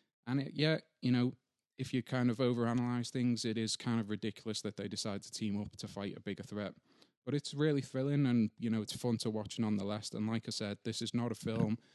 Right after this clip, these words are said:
where you watch it, you overanalyze the characters, the plot, anything like that. This is just a film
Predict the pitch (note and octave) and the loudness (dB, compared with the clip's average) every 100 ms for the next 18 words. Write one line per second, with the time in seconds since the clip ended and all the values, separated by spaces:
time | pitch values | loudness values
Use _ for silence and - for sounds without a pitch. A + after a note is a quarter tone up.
0 | - _ _ _ - A#2 A2 G#2 G2+ G2+ | -20 _ _ _ -4 -2 0 -2 -2 -2
1 | G2+ G2 - A#2+ A#2 - A#2+ - A2 A2 | -2 -2 -2 -2 -2 0 0 0 0 0
2 | G#2 G#2+ G#2+ G#2+ G#2 G2+ G#2+ - A#2 A#2 | 0 0 0 -2 -2 -4 -8 -6 -2 -2
3 | - A#2 A2+ - - B2 A#2 - A2 G2+ | -2 -2 -2 -2 -2 0 0 -2 -4 -2
4 | A2 G2+ G2 G#2+ G#2+ - A#2 A#2 - - | -2 -2 -4 -6 -6 -4 -4 -4 -6 -8
5 | A2 A#2 G#2+ G#2+ | -8 -4 -2 -2